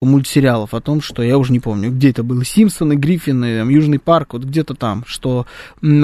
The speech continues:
у каждой подобной истории у тебя есть определённое время, когда ни в коем случае нельзя шутить. И там было даже, я помню, по-моему, это Южный парк был, пример был приведён со спидом. Вот спид как болезнь. И нельзя было шутить про спид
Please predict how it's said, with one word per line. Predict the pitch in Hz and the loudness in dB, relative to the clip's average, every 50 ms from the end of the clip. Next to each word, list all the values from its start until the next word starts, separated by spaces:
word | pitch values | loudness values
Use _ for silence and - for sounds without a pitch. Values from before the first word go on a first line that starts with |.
| 143 139 | 4 4
у | 151 190 | 2 2
каждой | 160 - 202 180 151 156 151 | 2 2 2 2 2 -2 -2
подобной | - 156 151 156 147 147 151 151 | 0 0 2 2 2 2 0 0
истории | 147 - - 214 226 226 170 | 0 0 2 2 2 4 2
у | 143 135 | 0 0
тебя | - 160 143 143 | -2 0 0 2
есть | 180 151 175 165 - - | 2 2 2 0 0 -2
определённое | 143 - 165 156 143 160 185 190 180 147 135 127 123 127 123 | -2 -2 0 0 2 4 4 4 4 2 0 -2 -2 -2 0
время, | 139 156 214 277 302 120 - - - - _ _ _ _ _ _ _ _ - - - - | 2 2 2 2 0 -2 -6 -10 -16 -20 _ _ _ _ _ _ _ _ -20 -20 -12 -4
когда | - 151 147 147 175 175 | -2 0 2 2 2 2
ни | 165 156 156 | 2 0 -4
в | - | -2
коем | - 294 302 | 0 2 2
случае | - - 294 294 262 - - 202 180 | 2 4 4 4 4 4 0 -2 0
нельзя | 180 170 156 165 196 | 0 0 2 2 2
шутить. | 185 - - 180 - - 156 120 - - - _ _ - - - - - | 0 0 -2 -4 -2 -2 -4 -4 -6 -10 -20 _ _ -20 -20 -16 -6 2
И | 143 147 151 147 | 4 4 4 6
там | - 185 190 185 | 4 2 2 2
было | 175 170 165 160 | 2 2 2 2
даже, | 156 165 156 156 | 2 0 2 2
я | 156 147 | 0 0
помню, | - 160 156 151 139 | 0 0 0 0 0
по-моему, | 135 214 277 339 247 143 | 2 2 2 2 0 -2
это | 127 - 127 | -4 -6 -6
Южный | 123 117 107 110 | -6 -4 -4 -6
парк | - - 95 95 90 - | -4 -4 -4 -4 -4 -4
был, | 117 113 117 120 | -4 -4 -2 2
пример | - 180 190 185 196 208 180 160 | 2 4 4 4 4 4 2 2
был | 151 151 139 | 0 -2 -2
приведён | - 160 143 143 151 143 196 220 202 | 0 0 0 2 2 2 2 0 0
со | - - 151 | -2 -6 -8
спидом. | - - - - 190 180 160 139 139 139 127 117 127 _ _ _ _ _ _ _ _ _ _ _ _ _ _ _ _ _ _ | -8 -6 -2 2 4 4 4 4 2 -2 -2 -8 -12 _ _ _ _ _ _ _ _ _ _ _ _ _ _ _ _ _ _
Вот | - 127 127 - | -12 -12 -12 -10
спид | - - - - 170 160 143 - | -12 -14 -4 2 2 2 2 2
как | - - 147 127 | 0 -2 -2 0
болезнь. | 131 131 151 151 151 151 131 113 107 - - 127 - _ _ _ _ _ _ _ - - - - - _ | 2 2 2 2 2 0 -2 -4 -8 -12 -18 -20 -20 _ _ _ _ _ _ _ -20 -20 -20 -20 -14 _
И | - 147 | 2 4
нельзя | 165 185 220 233 202 262 277 240 | 6 6 6 4 4 4 4 4
было | 180 170 156 151 | 2 2 0 0
шутить | 147 - - 147 - 175 156 - - - | 0 -2 -6 -4 -2 -2 -2 -2 -4 -4
про | - 147 143 139 | -2 0 0 0
спид | - - - - 139 277 - _ _ | -2 -4 0 2 2 2 2 _ _